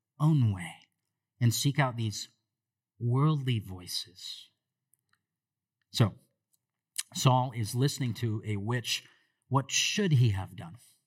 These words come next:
Sure, the situation may be hopeless, right? I mean, he's just been condemned by God, but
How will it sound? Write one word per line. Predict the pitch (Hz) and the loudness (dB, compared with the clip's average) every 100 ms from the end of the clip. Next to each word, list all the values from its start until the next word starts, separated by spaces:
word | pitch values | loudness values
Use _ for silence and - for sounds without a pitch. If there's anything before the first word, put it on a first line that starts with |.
| _ _ _ _ _ _ _ _ - | _ _ _ _ _ _ _ _ 4
Sure, | 151 | 6
the | 147 | 6
situation | 165 147 156 151 143 | 2 2 0 0 0
may | 143 | 0
be | 139 | 2
hopeless, | 110 127 117 107 - - | 2 0 -2 -4 -2 -2
right? | 101 107 | -2 -2
I | |
mean, | 107 104 | -2 -2
he's | 117 110 - | -2 -2 -4
just | 123 - | -6 -4
been | 123 | 0
condemned | 120 113 113 120 104 | 0 0 -2 -4 0
by | 110 | 0
God, | 104 107 107 | 0 -2 -2
but | 117 | -6